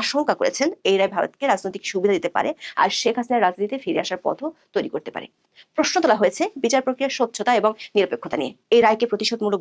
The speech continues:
বলেও অভিযোগ তোলা হয়েছে। দর্শক, আমাদের হাতে আসা পাঁচটি আন্তর্জাতিক সংস্থার বিবৃতি আমরা পর্যালোচনা করেছি। সেগুলোর বিশদ বিবরণে যাওয়ার আগে এক নজরে এসব সংস্থাগুলোর বিবৃতির মূল পয়েন্টগুলো দেখে নিই। শেখ হাসিনার মৃত্যুদণ্ডের বিপক্ষে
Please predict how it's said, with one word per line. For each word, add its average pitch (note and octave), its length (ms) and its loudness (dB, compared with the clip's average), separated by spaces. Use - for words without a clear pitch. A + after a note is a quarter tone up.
বলেও B3 180 4
অভিযোগ A3 260 2
তোলা - 180 -2
হয়েছে। E3 220 -6
দর্শক, C4 180 0
আমাদের A#3+ 280 2
হাতে G#3 220 0
আসা D4+ 200 0
পাঁচটি G3 220 -2
আন্তর্জাতিক G#3+ 360 -4
সংস্থার G#3+ 340 -6
বিবৃতি A3+ 340 -8
আমরা F#3 160 2
পর্যালোচনা - 440 -2
করেছি। - 240 -6
সেগুলোর A#3+ 380 2
বিশদ A#3+ 340 0
বিবরণে G#3+ 360 2
যাওয়ার F3+ 160 4
আগে F#3 160 -2
এক G#3+ 80 -2
নজরে G3 280 -2
এসব G#3 160 0
সংস্থাগুলোর A3 560 0
বিবৃতির G3+ 400 -4
মূল F3 100 -2
পয়েন্টগুলো G3+ 540 0
দেখে - 200 -8
নিই। - 80 -10
শেখ C#4 140 0
হাসিনার E4+ 240 4
মৃত্যুদণ্ডের A#3 380 0
বিপক্ষে A3 280 -2